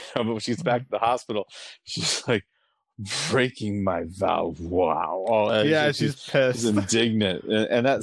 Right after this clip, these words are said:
Speaker 1: really sets up where she goes with the king cake later and, and, and the list and, and all this other stuff. So anyway, I, I love the scene because it's a, it's about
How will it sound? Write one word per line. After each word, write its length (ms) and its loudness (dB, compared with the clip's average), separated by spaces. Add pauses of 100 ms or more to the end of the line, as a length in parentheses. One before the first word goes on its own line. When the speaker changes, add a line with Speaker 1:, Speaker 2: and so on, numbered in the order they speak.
(140)
Speaker 1:
really 260 4
sets 360 -2
up 260 2 (680)
where 240 2
she 200 -4
goes 420 2
with 320 -2
the 80 0
king 280 0
cake 280 -2
later 680 0
and, 220 -8
and, 260 -4
and 160 -6
the 80 -4
list 600 0
and, 200 2
and 160 -2
all 160 2
this 140 -2
other 140 2
stuff. 260 -2
So 200 0 (440)
anyway, 360 4
I, 160 2 (120)
I 120 4
love 260 0
the 80 -2
scene 400 0
because 580 -2 (220)
it's 160 0
a, 100 0 (100)
it's 200 -2
about 760 0